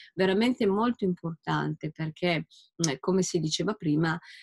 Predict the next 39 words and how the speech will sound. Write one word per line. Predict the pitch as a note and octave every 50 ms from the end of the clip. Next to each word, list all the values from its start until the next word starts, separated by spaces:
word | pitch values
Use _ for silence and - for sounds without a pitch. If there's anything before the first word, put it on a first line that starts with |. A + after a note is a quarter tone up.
| - - _
eh, | - - D3+ D#3 D#3 D#3 D#3 D3+ -
tutto | - A#3+ A3+ - - B3
riflette, | A#3+ A3+ A3 - - - D3+ D3 D3+ D3+ - _ _ - E3+ D#3+ D#3
tutto, | - G3+ G3+ G3+ _ - G3
noi | F#3+ G3 G3
siamo | F#3 - F#3+ F3 F3+ F3+
lo | F3+ F3+
specchio | F3+ - - - G3 F#3 F#3 _ _ - G#3 F#3+
di | F#3+ G3+ G3 -
quello | - F3 E3 D#3+ E3 E3 E3+
che | - - - F3+ E3+ D#3
è | - -
la | - D#3 D3+
forma, | - - G3+ G#3 F#3 E3+ D#3 D3+ D#3 D3+ D3 E3+ F3 - - - - _ _
lo | - E3 D#3
specchio | D#3 - - - G#3+ G3+ F3+ E3+ - _ _ - - F3+ F3 F3 - - - - _
di | - E3+ G3 G3
quello | - G3+ F3 D#3+ D#3+ E3+ F3+ F3+
che | - F#3 E3+
è | D#3+ D3+ D3+
l'energia, | D#3 E3 E3 E3+ E3+ E3 E3 E3 D#3+ D#3 D#3+ D3+ C#3+ D3 - - - - - -
e | - - E3
se | - - F#3
noi | F#3+ G#3+ A3+ G#3
non | F#3+ G3+ A3+
conosciamo, | A3+ - F#3 F#3 F3 E3 - - F#3 E3+ E3+ E3 E3 E3
non | F3 F3 F3+
ne | F#3 F#3
conosciamo | F3+ F#3 F3+ F#3+ F#3 - - F3 F3 E3+
i | E3 D#3+
principi, | - G3 G3+ G3 G3 - E3+ D#3 D#3 - E3+ D#3 D3+ D#3 - - - -
eh, | - E3+ F3
non | F3 F#3+ G3+ A3+ A#3
possiamo | - A3+ G#3 - - - F3 D#3+ E3+ E3+ E3+
accedere | E3+ - - - D#3+ D3 D3+ D#3 D3+ D3+ D3+ D3 - -
a | - E3+ E3
una | E3 E3 D#3+ D#3+
certa | D#3 - E3 D#3 - - D#3 D#3
formazione. | - - D#3 D#3+ D#3 D#3 D#3 - - - - - - - - - -